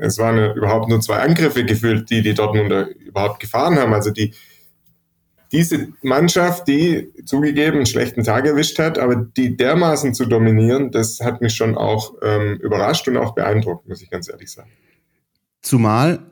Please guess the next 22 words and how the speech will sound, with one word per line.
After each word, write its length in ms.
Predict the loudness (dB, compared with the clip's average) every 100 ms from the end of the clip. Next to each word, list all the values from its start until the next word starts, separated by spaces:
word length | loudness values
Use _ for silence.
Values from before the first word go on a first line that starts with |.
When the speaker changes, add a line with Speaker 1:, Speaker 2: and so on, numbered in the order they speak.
| -20 -20 _ _ -4
Speaker 2:
ganz 240 | 0 2
kurzer 200 | 2 2
Schwenk 300 | 2 2 0
zu 100 | 0
Borussia 300 | -2 -2 -2
Dortmund, 540 | 0 0 2 0 -2 -8
die, 320 | -12 -10 -10
die 60 | -8
V-F-B-Gegner 640 | -4 -4 -2 -2 -2 -2
sind 100 | -2
ja 80 | -2
nicht 140 | -2 -2
immer 140 | -4
das 120 | -2
Top-Thema 380 | -4 -4 -4 -2
bei 140 | -2
uns, 180 | -4 -4
aber 120 | -6
finde 160 | -6 -6
ich 60 | -4
trotzdem 300 | -6 -4 -8
interessant 520 | -8 -6 -6 -6